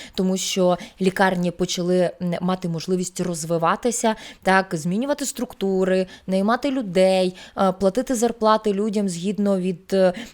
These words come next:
мати можливість нараховувати якісь премії згідно із результатів, які показує відділення, так, е, надавати платні медичні послуги. І, власне,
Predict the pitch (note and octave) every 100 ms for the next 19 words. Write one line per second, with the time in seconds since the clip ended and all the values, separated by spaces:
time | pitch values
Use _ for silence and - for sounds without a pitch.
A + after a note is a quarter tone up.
0 | - F#3+ F3+ F#3+ G3 G3+ G3 F#3 G3+ G3+
1 | F#3+ F3+ F#3 G#3 G#3 G#3 G3+ - F#3 F3+
2 | F#3 F#3 F3 E3+ - - E3+ E3+ F#3+ G3
3 | F#3 F3 - F#3 D#3 F#3 F3 F#3 F#3 F#3
4 | F#3 G3 F3+ E3+ F#3 F3 F3+ F3 F3 E3
5 | E3 D#3 E3 F3+ E3+ E3+ D#3+ F3 F3+ -
6 | A#3+ F3+ F#3+ F#3 F#3 A#3+ B3+ - F3 F3+
7 | F3+ F3+ F3+ E3 E3+ - F3+ E3+ F3 F3
8 | - F#3 D#3+ E3 D#3+ D#3+ - - G#3+ G3
9 | G3+ G3+ G3 F#3 F3 G3+ A#3 A3+ A3 G3+
10 | G3